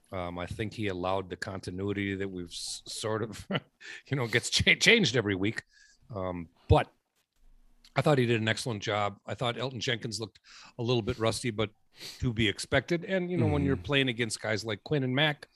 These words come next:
Speaker 1: um, you know, they're, they're the cream of the crop. They're as good as
Speaker 2: Yeah.
Speaker 1: it gets. And so, um, y-, we're, we're gonna give up some sacks.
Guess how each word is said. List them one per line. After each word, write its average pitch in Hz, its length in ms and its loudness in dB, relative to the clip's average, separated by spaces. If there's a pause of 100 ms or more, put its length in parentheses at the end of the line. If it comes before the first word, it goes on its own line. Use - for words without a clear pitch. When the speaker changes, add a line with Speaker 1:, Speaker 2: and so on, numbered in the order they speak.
(500)
Speaker 1:
um, 135 280 -6
you 139 120 -6
know, 131 160 -2
they're, 131 240 2
they're 131 220 4
the 139 100 2
cream 143 240 4
of 131 60 2
the 123 60 2
crop. 143 300 6
They're 120 140 -2
as 117 100 -2
good 123 160 2
as 110 60 6
Speaker 2:
Yeah. 110 100 8
Speaker 1:
it 107 60 0
gets. 123 340 0
And 107 360 -2 (580)
so, 123 400 0
um, 113 320 0
y-, 117 320 -2
we're, 160 180 2
we're 156 140 2
gonna 143 180 4
give 123 140 4
up 120 120 2
some - 160 -2
sacks. 101 460 0